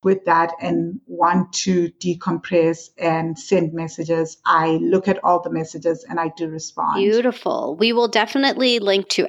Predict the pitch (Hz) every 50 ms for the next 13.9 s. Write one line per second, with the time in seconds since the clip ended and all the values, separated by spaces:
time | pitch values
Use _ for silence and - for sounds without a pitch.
0 | - 233 240 269 294 294 294 320 302 302 302 294 294 311 320 311 - - 202 170
1 | 170 170 160 156 160 202 320 330 - - - 214 220 220 208 170 190 214 - -
2 | 349 370 370 302 254 254 - 180 175 175 175 170 - - 170 160 160 247 - -
3 | - _ _ _ - 214 202 196 185 190 190 196 196 185 175 190 - - - -
4 | 180 170 160 165 165 - 180 170 - 175 165 170 147 135 139 147 160 208 262 330
5 | 349 - _ _ - 214 185 196 196 185 190 196 185 196 190 180 170 175 175 185
6 | 180 - 190 185 - - 226 226 214 214 220 220 302 370 453 440 440 381 - -
7 | 277 233 226 226 240 240 233 220 214 202 202 185 175 165 160 160 180 226 262 269
8 | 262 - - - - 226 208 202 202 190 180 - 202 202 196 - - 214 202 214
9 | - - 214 208 196 190 180 185 185 185 185 196 190 180 180 170 - _ _ _
10 | - - 190 - - - - 220 196 185 185 185 - 175 170 - 185 185 175 175
11 | 165 165 - - 175 151 147 151 165 196 254 330 330 330 _ - 160 160 - 185
12 | 180 - - 175 160 151 156 170 - - 196 262 330 381 381 - _ _ _ 208
13 | 208 208 208 - - _ _ _ - 196 202 196 214 196 190 196 185